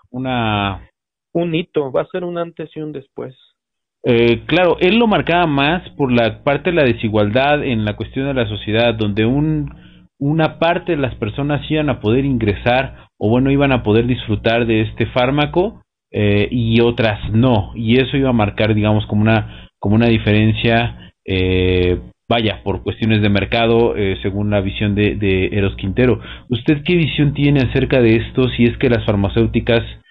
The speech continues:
Speaker 1: llegaran a, a, digamos, lanzar un, un fármaco de psilocibina? En la
Speaker 2: Ajá.
Speaker 1: cuestión social, claro.
Speaker 2: Mm,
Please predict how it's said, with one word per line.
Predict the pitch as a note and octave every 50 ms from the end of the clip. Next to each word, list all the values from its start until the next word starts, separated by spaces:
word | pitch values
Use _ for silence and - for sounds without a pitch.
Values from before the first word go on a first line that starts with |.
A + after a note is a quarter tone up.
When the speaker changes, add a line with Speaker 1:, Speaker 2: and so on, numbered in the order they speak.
| _ _ _ _ -
Speaker 1:
llegaran | G2+ G#2 G#2 G2+ A2+ A2+ A#2 A#2 A#2+ A#2 A2+ G#2
a, | G2+ G2+ -
a, | G2+ G2 F#2 F2 F2+ F2+ F2+ F2+ F2 A#1+ A#1 - _ _ _ _ _
digamos, | G2+ F#2+ G2+ G2+ G2 G2 G2 -
lanzar | G#2+ G2 F#2+ F#2+ - A2+ G#2+ G#2+ G2+
un, | G#2 G#2 G2+ - - - - - _ _ _ _ _ _ _
un | A2 G#2+ G#2
fármaco | - B2+ A#2 G#2 G2 F#2 F2 - - F2+ E2+ E2 D#2+ D#2+ F2 E2+ D#2+
de | - - -
psilocibina? | - - F2+ F2 F2 - F2+ F#2 F2 E2+ - - - - _ _ _ _ _ _ _ _ _ _ _ _ _ _
En | - G2+
la | G#2
Speaker 2:
Ajá. | - -
Speaker 1:
cuestión | - C3 B2 B2 A2+
social, | - C3 A#2 G#2 -
claro. | - G2+ F#2 F2+ - - - _ _ _ _ _ _ _ _ _ _ _ _ _ _ _ _ _ _ _ _ -
Speaker 2:
Mm, | F3+ D#3 D3+ D3 D3 D3 D3 D3 D3 D3 D3 C#3+ C3+ C3+ -